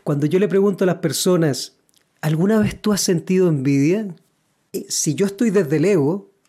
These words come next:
de inmediato uno dice, "No, yo no". <laughs> "Yo nunca he sentido envidia". El ego esconde esa parte oscura. Entonces, cuando yo digo, "Yo sí he sentido envidia", ¿eh?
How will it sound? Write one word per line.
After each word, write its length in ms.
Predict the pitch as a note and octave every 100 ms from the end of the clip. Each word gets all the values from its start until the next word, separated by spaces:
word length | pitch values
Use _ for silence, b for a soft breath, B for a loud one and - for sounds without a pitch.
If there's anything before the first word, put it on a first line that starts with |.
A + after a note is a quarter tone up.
| -
de 140 | E3+
inmediato 460 | E3+ D#3 F3+ G#3 A#3
uno 100 | G#3+
dice, 260 | G#3 A#3+ A3+
"No, 840 | B2 A#2 A2 G#2+ A#2+ E3 B3+ B3+ - _ _
yo 260 | - E3+ B3+
no". 640 | F#3 C3 C3 D#3+ B3 B3+ -
<laughs> 840 | A#3+ - A3+ - F#3+ - D4 B3+ -
"Yo 120 | C#4+
nunca 240 | D4+ B3
he 20 | G3+
sentido 480 | F3 D#3+ E3+ D3+
envidia". 1040 | C3+ A#2+ A#2 A2+ D3 F#3 A#3 B3+ A#3+ F#3 C3+
El 160 | D3 D3
ego 260 | F#3+ A3+ G#3
esconde 480 | - - A#3+ B3
esa 220 | A#3 F#3+ D3+
parte 320 | F#3+ F#3+ F3+
oscura. 600 | C#3+ - G3 F3 D#3+ A3 -
Entonces, 300 | D3 F#3 F3+
cuando 200 | G3 F#3+
yo 160 | F3 F#3+
digo, 440 | G3+ G3 F#3+ - B B _
"Yo 260 | A2 C#3+
sí 160 | F#3+ C#4+
he 40 |
sentido 480 | C#4 C3+ A#2+ - A2
envidia", 480 | G#2 C3+ A#3 A#2+ A#2
¿eh? 120 | G3